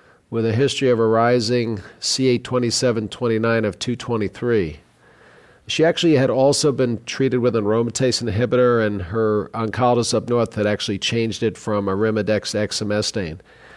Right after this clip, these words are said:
But her marker was continuing to rise. She also had an elevated C A, and she had thrombocytopenia. She had a bone scan that showed a few suspicious areas, but nothing that could be definitive with plain imaging and an M R I scan.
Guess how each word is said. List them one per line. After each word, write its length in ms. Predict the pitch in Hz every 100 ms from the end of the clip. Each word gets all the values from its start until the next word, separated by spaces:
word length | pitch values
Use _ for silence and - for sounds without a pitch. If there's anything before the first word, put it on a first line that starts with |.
| -
But 100 | -
her 100 | 110
marker 320 | 110 127 131 143
was 160 | 117
continuing 480 | - 110 127 131 127
to 120 | 123
rise. 380 | 117 110 113 110
She 120 | -
also 260 | 120 113 123
had 120 | 113
an 60 | 113
elevated 460 | 107 104 107 98
C 380 | - - 131 113
A, 280 | 98 104 104 - - - -
and 140 | 107
she 140 | - 113
had 120 | 95
thrombocytopenia. 1000 | 127 120 110 117 98 - 131 120 95 85
She 180 | - 131
had 120 | 131
a 40 |
bone 240 | 110 143 160
scan 220 | - 160
that 120 | 135
showed 180 | - 135
a 60 | 117
few 180 | 139 135
suspicious 680 | - 120 - 151 139 117 151
areas, 460 | 156 135 120 101 - - - _
but 200 | 120 120
nothing 400 | 127 147 147 143
that 160 | 135 -
could 160 | 120
be 100 | 120
definitive 840 | 104 107 - 143 131 131 120 98 107
with 180 | 101
plain 300 | - 131 123
imaging 440 | 120 113 98 117 107
and 140 | 104
an 100 | 104
M 140 | 107 101
R 100 | 101
I 120 | 113
scan. 420 | - 107 85